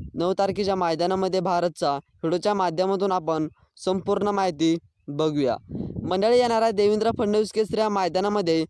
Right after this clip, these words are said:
सप्तहिंद केसरी भारत सोबत पाळणार आहे हिंद केसरी पुसेगावचा मानकरी घरणिकीचा राजा. नक्कीच येणाऱ्या मैदानामध्ये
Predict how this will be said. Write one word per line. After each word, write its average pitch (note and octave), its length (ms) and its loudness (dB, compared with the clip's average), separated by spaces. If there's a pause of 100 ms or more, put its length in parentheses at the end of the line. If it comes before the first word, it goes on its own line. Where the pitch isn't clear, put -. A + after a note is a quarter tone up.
(220)
सप्तहिंद A3 480 0 (100)
केसरी A3+ 240 0
भारत G3 580 -2
सोबत G3 360 0
पाळणार G3 280 2
आहे F3+ 240 2 (360)
हिंद A3+ 200 2 (100)
केसरी A#3+ 280 0
पुसेगावचा G#3+ 640 0
मानकरी F#3+ 540 2 (340)
घरणिकीचा G3 640 0
राजा. D3+ 420 2 (360)
नक्कीच G3 380 -2
येणाऱ्या A3+ 300 2
मैदानामध्ये G3+ 800 2